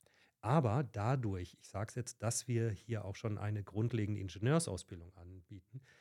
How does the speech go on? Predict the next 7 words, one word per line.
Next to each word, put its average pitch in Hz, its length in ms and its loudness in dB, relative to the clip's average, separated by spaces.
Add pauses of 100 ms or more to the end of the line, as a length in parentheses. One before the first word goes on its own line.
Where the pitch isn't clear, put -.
(140)
Sie - 140 -14
können 135 500 2 (200)
fast - 420 -6
in 107 160 -4
allen 107 320 0
Masterstudiengängen, 110 1400 -2 (320)
äh, 104 320 -2